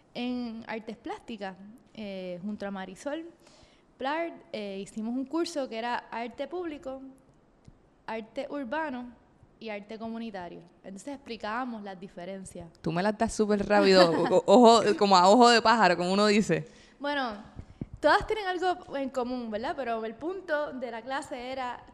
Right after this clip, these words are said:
Speaker 1: que se pudiesen diferenciar, ¿no? Para entonces los mismos estudiantes como pueden entremezclarlo. A mi entender, arte público usualmente es,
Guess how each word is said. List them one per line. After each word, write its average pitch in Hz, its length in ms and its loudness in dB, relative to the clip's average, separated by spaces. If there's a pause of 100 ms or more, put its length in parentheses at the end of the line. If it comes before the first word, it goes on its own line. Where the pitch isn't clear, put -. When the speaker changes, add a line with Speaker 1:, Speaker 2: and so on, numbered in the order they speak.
Speaker 1:
que - 160 -10 (640)
se - 180 -16
pudiesen 233 340 -10
diferenciar, 247 800 -8
¿no? 262 200 -12
Para 247 220 -10
entonces 247 340 -16
los 233 120 -14
mismos 226 260 -8
estudiantes 247 520 -6
como 208 220 -6
pueden 196 300 -4
entremezclarlo. 226 720 -8 (1500)
A 254 120 -6
mi 285 140 -10
entender, 330 600 -12 (320)
arte 247 340 -10
público 302 500 -10
usualmente 254 920 -8 (180)
es, 226 500 -14